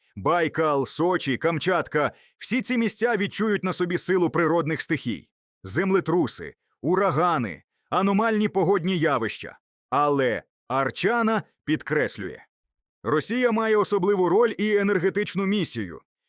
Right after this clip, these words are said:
Ці випробування — не покарання, а очищення перед новим етапом розвитку». Одне з найвражаючих передбачень Арчани стосується зв'язку між сучасними природними аномаліями та ядерними випробуваннями минулого століття.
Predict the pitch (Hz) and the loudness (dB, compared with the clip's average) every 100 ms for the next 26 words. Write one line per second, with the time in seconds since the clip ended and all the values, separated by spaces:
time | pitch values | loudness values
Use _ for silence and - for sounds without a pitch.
0 | _ - 156 175 160 156 147 160 160 165 | _ -8 -2 0 2 2 0 0 2 2
1 | 151 143 135 156 269 254 180 147 139 139 | 0 0 0 0 0 0 0 2 0 0
2 | 123 120 104 _ _ 147 151 175 - 185 | 0 -2 -4 _ _ -4 0 0 0 -2
3 | 208 - 156 139 120 _ - 139 135 123 | -2 -2 -2 -2 -4 _ -4 0 0 0
4 | 143 127 123 113 123 135 117 120 120 131 | 0 0 0 0 -2 0 -2 0 2 0
5 | 101 107 - 87 - _ _ _ _ _ | 0 -4 -6 -14 -16 _ _ _ _ _
6 | _ 123 147 254 247 208 220 214 196 226 | _ -2 0 0 0 0 2 2 2 0
7 | - 196 - 185 151 208 190 180 170 135 | 0 -2 0 0 0 -2 -2 -2 -2 0
8 | 190 220 175 143 160 - 180 175 165 160 | -2 0 -2 -2 -2 0 2 2 0 0
9 | 123 160 - 190 175 160 - 156 135 190 | 0 0 -2 -2 0 -2 -2 -2 0 0
10 | 156 143 139 120 151 160 143 139 135 131 | 0 0 0 0 2 2 2 0 0 0
11 | 143 170 190 160 143 131 - _ _ 180 | 0 0 0 2 2 0 -4 _ _ 0
12 | 202 175 208 196 185 170 165 147 151 156 | 2 2 0 0 0 0 0 0 0 2
13 | 156 156 170 156 147 147 151 151 143 143 | 2 2 2 0 0 0 2 2 2 2
14 | - 160 139 - 113 95 | 0 0 0 0 -2 -4